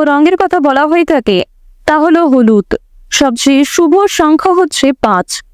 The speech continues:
সবচেয়ে শুভ দিক হচ্ছে উত্তর দিক। সবচেয়ে শুভ রত্ন হচ্ছে সাদা প্রবাল। সবচেয়ে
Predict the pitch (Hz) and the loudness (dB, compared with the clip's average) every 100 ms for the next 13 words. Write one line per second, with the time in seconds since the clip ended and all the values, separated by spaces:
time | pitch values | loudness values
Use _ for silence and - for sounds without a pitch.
0 | - - - - 330 - 359 269 320 - | -20 -16 -4 -2 -2 0 2 2 0 0
1 | 311 294 302 240 330 320 370 311 - 262 | 2 2 2 2 2 2 -2 0 0 0
2 | - 294 - 302 208 190 196 - - _ | 0 -2 0 0 2 2 0 0 -6 _
3 | - - - 311 285 - 294 294 - 302 | -20 -16 -4 -2 -2 0 0 0 0 0
4 | 262 285 277 277 330 381 381 - - 196 | 2 2 0 0 2 2 2 0 -2 -2
5 | - _ - - 302 339 - 240 190 185 | -4 _ -6 -2 0 0 0 0 2 0
6 | 185 - - - - - - - 330 311 | -2 -6 -20 -20 -20 -20 -10 -2 -2 0
7 | 403 311 | 0 2